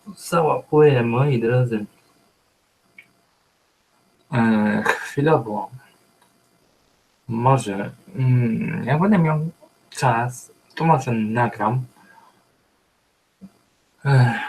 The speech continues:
może później tak za dwie, trzy godzinki maksimum. E, jak będę miał czas, to,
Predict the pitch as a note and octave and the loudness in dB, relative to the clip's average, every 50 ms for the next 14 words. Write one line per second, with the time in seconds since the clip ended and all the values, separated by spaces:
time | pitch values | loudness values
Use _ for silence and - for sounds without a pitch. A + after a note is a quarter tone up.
0 | - - - - - C#3+ C3+ B2 A#2+ A#2+ - _ _ - - E3 E3 C#3+ B2 B2+ | -14 -16 -10 -4 -2 0 0 2 0 -2 -4 _ _ -2 2 4 4 4 4 2
1 | A#2 A2 G#2+ - - - - _ _ _ _ _ _ _ - - - A2+ G#2 A2 | 2 2 0 -4 -6 -8 -10 _ _ _ _ _ _ _ -10 -4 -4 -4 -2 4
2 | A#2 C#3 D3 - - - - - - - - D#3 D#3 D3 C#3 A#2 - - A#2 - | 6 6 6 6 4 -2 -6 -6 -6 -4 -2 0 2 2 2 0 -2 -4 -6 -4
3 | - C3+ C3+ B2 - - A#2 A#2 A#2 A2 - - - - - D3+ C#3+ B2 A2 F#2+ | 0 0 0 0 -2 -4 -4 -4 -6 -6 -6 -8 -8 -4 0 0 0 0 0 -4
4 | F#2 F2+ - _ _ _ _ _ _ _ _ _ _ _ _ _ _ _ _ _ | -6 -12 -16 _ _ _ _ _ _ _ _ _ _ _ _ _ _ _ _ _
5 | _ _ _ _ _ - - A2 A2 G#2 G#2 G#2 G#2 G#2 G#2+ A#2 A#2+ A#2+ - - | _ _ _ _ _ -12 -8 -6 -4 -4 -4 -6 -6 -4 -4 -2 -2 -2 0 0
6 | C3+ A#2+ A2+ A2+ A2 - D3+ D3+ D3 - - C3+ B2 A#2+ A#2 A2+ A2 G#2+ G2+ - | 0 0 -2 -2 0 0 0 0 0 -2 0 2 2 2 2 0 -2 -4 -4 -6
7 | - - | -10 -14